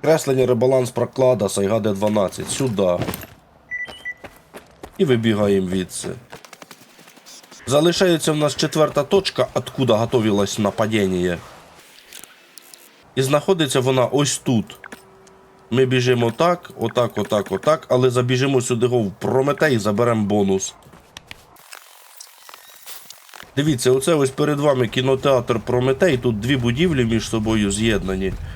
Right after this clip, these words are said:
Ось одна будівля закінчується, а ось під надписом самим Прометей, ось де це знаходиться на карті. Кінотеатр Прометей.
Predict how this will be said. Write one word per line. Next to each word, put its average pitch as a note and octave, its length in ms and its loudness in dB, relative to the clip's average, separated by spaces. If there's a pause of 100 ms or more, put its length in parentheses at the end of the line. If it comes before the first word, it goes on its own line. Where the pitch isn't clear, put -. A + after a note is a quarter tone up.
(340)
Ось B2 220 0
одна C#3 240 2
будівля A2+ 500 0
закінчується, F#2 840 -6
а - 40 -6
ось B2+ 180 0
під B2+ 200 -2
надписом C3 520 0
самим B2 320 0
Прометей, A#2+ 720 0 (480)
ось A#2 180 0
де A#2 120 0
це A2+ 160 -2
знаходиться A2+ 560 -2
на A2 140 0
карті. A#2 560 -2 (2250)
Кінотеатр A#2+ 640 0
Прометей. A#2 680 0